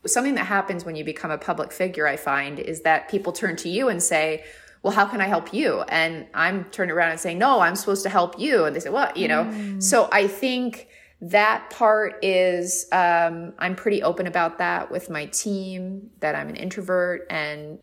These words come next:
Speaker 1: the great thing about being the candidate or being the person is you can try and find ways to kind of make the experience your own.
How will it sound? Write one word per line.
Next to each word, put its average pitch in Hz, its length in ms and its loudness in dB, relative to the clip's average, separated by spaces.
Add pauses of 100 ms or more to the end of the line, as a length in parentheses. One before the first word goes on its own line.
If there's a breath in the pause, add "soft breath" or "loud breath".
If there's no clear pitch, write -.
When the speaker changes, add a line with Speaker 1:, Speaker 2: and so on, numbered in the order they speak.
Speaker 1:
the - 160 -4
great 185 340 2
thing 175 280 -2
about 160 680 0
being 175 320 -2
the 165 380 2
candidate 175 680 -2
or 156 280 2
being 160 340 -6
the 156 80 -2
person 214 480 0
is 160 220 -4
you 165 120 0
can 170 240 -8
try 160 360 0
and 170 200 -10
find 160 280 -6
ways 151 480 -2 (160)
to 151 460 -4 (520 loud breath)
kind 208 180 2
of 196 140 0
make 196 220 -2
the 175 80 0
experience 175 580 -2
your 135 120 -2
own. 143 360 -8